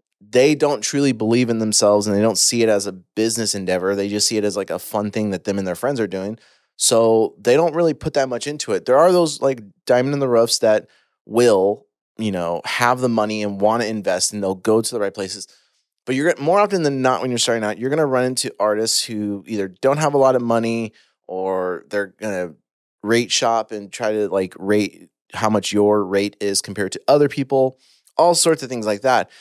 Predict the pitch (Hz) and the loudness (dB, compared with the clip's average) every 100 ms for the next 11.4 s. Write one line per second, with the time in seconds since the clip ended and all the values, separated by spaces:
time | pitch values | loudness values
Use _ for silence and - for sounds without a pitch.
0 | - - 120 135 147 180 139 165 - 147 | -16 -2 0 0 2 2 2 0 0 0
1 | 123 110 - 139 185 160 104 104 127 170 | 2 2 2 2 4 0 -2 -4 -4 -6
2 | 180 _ _ _ _ - 120 123 113 107 | -10 _ _ _ _ -4 0 2 0 -4
3 | - _ _ _ _ _ _ _ _ _ | -8 _ _ _ _ _ _ _ _ _
4 | _ _ _ _ 135 143 147 117 110 101 | _ _ _ _ -6 -4 -4 -4 -4 -4
5 | 90 90 85 _ 92 95 80 - 85 - | -6 -10 -16 _ -4 -2 -2 -6 -8 -8
6 | - - - - 220 - 170 - 170 156 | -12 -2 2 6 4 4 0 2 2 2
7 | 180 139 117 - - - - 143 156 165 | 2 2 0 -8 -20 -18 -2 2 4 4
8 | 180 165 185 170 - 156 156 151 - 127 | 2 2 2 2 2 0 2 0 0 2
9 | 131 131 135 110 - 113 110 101 - - | 2 4 2 2 2 2 2 0 -2 0
10 | 110 98 - 110 - 101 95 - 82 76 | 0 0 -2 -2 0 -2 -2 -4 -4 -4
11 | - 104 - | -2 -2 -4